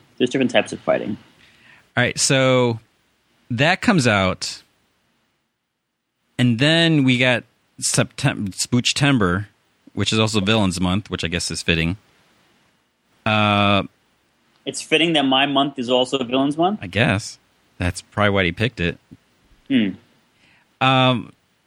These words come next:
Speaker 2: jumping ahead a bit, so on September eleventh
Speaker 1: Wait.
Speaker 2: is The Flash twenty-three point two.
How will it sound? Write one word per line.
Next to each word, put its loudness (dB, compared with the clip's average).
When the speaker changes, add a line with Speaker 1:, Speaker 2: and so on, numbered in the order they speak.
Speaker 2:
jumping 2
ahead 0
a -6
bit, -2
so 2
on 4
September 0
eleventh 0
Speaker 1:
Wait. 2
Speaker 2:
is -2
The -2
Flash 2
twenty-three 0
point 0
two. 2